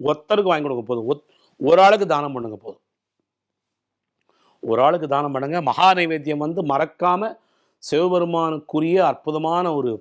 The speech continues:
பால் பாயசம், சூரியனுக்கு பிடித்த சக்கரை பொங்கல், இது ரெண்டுத்தையும் நைவேத்தியமா பண்ணுங்க. பானக நைவேத்தியம் எப்பவுமே உசிதம். அதே போன்று பழங்கள், ஆப்பிள், வாழைப்பழம், இதை, தி-, பழங்களை வைத்து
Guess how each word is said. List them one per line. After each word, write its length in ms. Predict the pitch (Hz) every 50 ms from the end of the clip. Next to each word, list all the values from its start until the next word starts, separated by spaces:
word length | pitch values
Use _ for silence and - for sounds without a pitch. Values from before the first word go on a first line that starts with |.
| _ _
பால் 300 | - 127 143 151 151 147
பாயசம், 480 | - 127 120 120 117 101 117 143 175 - _ _ _ _ _ _ _ _ _ _ _ _ _ _ _ _ _ _ _ _
சூரியனுக்கு 720 | - - - - 180 226 240 233 220 202 190 151 175 156
பிடித்த 260 | - 156 151 147 - 185
சக்கரை 340 | - - 160 - 165 156
பொங்கல், 340 | 143 120 123 113 107 107 - _ _ _
இது 160 | - 117 117 117
ரெண்டுத்தையும் 440 | 110 117 131 151 147 180 185 151
நைவேத்தியமா 440 | 139 139 143 147 143 131 139 135 131
பண்ணுங்க. 340 | 120 - 123 120 123 123 131 - - _ _ _ _ _ _ _ _ - -
பானக 320 | 120 135 151 160 151 151
நைவேத்தியம் 460 | 147 143 143 143 139 135 165 170 151
எப்பவுமே 440 | 127 107 - - 143 143 151 156 156
உசிதம். 520 | 147 131 123 - - 139 123 131 139 147 _ _ _ _ _ _ _ _ _
அதே 360 | - 120 117 113 127 156 175
போன்று 320 | 170 175 143 143 135 135 127
பழங்கள், 480 | - - 120 117 131 143 143 127 - _ _ _ _
ஆப்பிள், 600 | - 123 123 147 147 - - 151 147 151 151 - _ _ _ _ _ _ _ _ _ -
வாழைப்பழம், 640 | 113 113 113 127 135 131 131 - 127 117 117 - _ _ _ -
இதை, 260 | - 110 107 101 - _ _ - 113 -
தி-, 220 | 131 135 131 131
பழங்களை 460 | - - 127 139 143 139 139 131 127 120
வைத்து 520 | 117 127 127 127 _ - 190 190 190 _